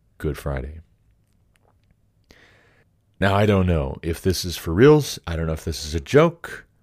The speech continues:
I just, I don't know. It could be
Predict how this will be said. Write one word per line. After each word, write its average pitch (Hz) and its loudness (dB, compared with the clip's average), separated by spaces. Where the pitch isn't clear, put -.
I 82 -6
just, 131 -2
I 80 -4
don't 95 0
know. 113 0
It 85 -6
could 85 0
be 90 -2